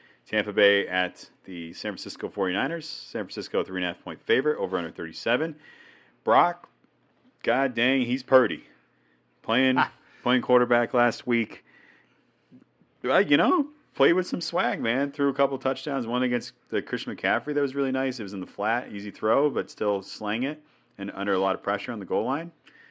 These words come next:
Speaker 1: It's a hard throw to make for a lot of quarterbacks, and he got it. Um, he was highly touted coming out of college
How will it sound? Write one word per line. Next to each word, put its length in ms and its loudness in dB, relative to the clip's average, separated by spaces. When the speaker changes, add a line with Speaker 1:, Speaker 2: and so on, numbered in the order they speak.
Speaker 1:
It's 120 -20
a 60 -8
hard 220 2
throw 180 0
to 60 0
make 220 -2
for 80 -2
a 60 0
lot 120 0
of 100 -6
quarterbacks, 680 -4
and 280 -14
he 140 -12
got 260 0
it. 180 -4
Um, 500 -2
he 80 -4
was 100 -2
highly 280 0
touted 360 0
coming 180 -6
out 120 -4
of 80 -6
college 640 -4